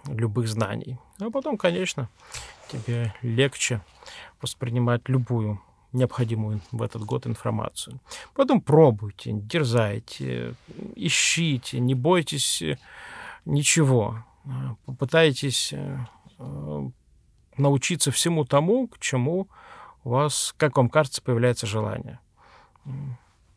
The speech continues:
дельтапланеризм, ну, хорошо. Марафонский бег – хорошо. Хочешь там диджействовать,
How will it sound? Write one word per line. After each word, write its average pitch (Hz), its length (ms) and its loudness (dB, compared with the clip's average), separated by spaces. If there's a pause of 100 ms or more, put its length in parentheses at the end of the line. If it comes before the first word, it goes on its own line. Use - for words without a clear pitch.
(200)
дельтапланеризм, 180 1300 0
ну, 101 100 -8
хорошо. 165 680 -4 (1200)
Марафонский 160 800 4
бег – 180 320 -2
хорошо. 107 720 -4 (1120)
Хочешь 151 380 -4
там 135 240 -4
диджействовать, 143 840 2